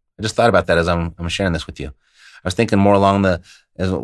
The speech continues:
as I'm reading from my, from my notes here, I was thinking more along the side of dealing with a real estate agent. And I've never really had to do that, or I haven't done it at all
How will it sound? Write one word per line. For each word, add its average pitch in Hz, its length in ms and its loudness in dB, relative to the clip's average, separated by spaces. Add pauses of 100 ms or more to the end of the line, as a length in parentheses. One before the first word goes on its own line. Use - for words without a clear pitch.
(200)
as 87 120 -4
I'm 92 100 0
reading 92 200 -2
from 90 120 -8
my, 87 60 -4
from 90 180 -4
my 85 80 -2
notes 85 320 -2
here, 80 160 -2
I 78 60 2
was 76 160 -4
thinking 90 260 -8
more 82 140 -2
along 82 260 -2
the 82 80 -8
side 80 260 -4
of 76 120 -6
dealing 80 180 -8
with 78 140 -8
a - 20 -10
real 78 120 -6
estate 80 200 -8
agent. 82 420 -8 (760)
And 80 160 -2
I've 78 160 -4
never 80 400 -2
really 80 320 -2
had 71 320 -8
to 76 80 -12
do 80 180 -6
that, 90 180 0
or 71 220 -4 (840)
I - 100 -12
haven't 95 300 -2
done 64 120 -8
it 67 100 -8
at 73 120 -4
all 90 340 2